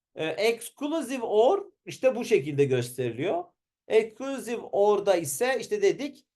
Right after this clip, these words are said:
her ikisinin de doğru olma durumu doğru olmuyor. Orada o yanlış oluyor. Bunu bilgisayarda zaten, e, biliyorsunuzdur, kullanılıyor. Daha sonra da göreceksiniz. Dijital design'da veya, e, computer organization'da veya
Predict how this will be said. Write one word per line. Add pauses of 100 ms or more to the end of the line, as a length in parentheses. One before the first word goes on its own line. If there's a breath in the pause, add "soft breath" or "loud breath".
(160)
her
ikisinin
de
doğru
olma
durumu
doğru
olmuyor. (160)
Orada (300)
o
yanlış
oluyor. (200)
Bunu
bilgisayarda
zaten, (360)
e, (480)
biliyorsunuzdur, (180)
kullanılıyor. (480)
Daha
sonra
da
göreceksiniz. (280)
Dijital
design'da
veya,
e,
computer
organization'da
veya